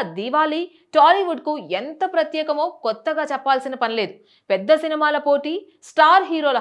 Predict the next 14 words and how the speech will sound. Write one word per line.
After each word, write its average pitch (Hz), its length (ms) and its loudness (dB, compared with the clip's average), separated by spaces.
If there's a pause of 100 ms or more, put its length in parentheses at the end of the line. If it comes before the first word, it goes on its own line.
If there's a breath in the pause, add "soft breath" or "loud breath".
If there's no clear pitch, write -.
హంగామా, 285 460 0 (340 loud breath)
పబ్లిక్లో 294 480 2 (140)
క్రేజ్, 196 300 -2 (360)
ఇవన్నీ 240 440 -2
కలిసే 339 280 0 (200)
దీపావళి 311 540 0
వేళ 285 120 4 (200)
సినిమాలకు 285 460 -4 (200)
బాక్స్ 269 340 0
ఆఫీస్ 240 260 -10
పండుగగా 262 460 -2
మారుస్తాయి. 214 460 -2 (480 soft breath)
రెండు 320 240 4
వేల 427 120 0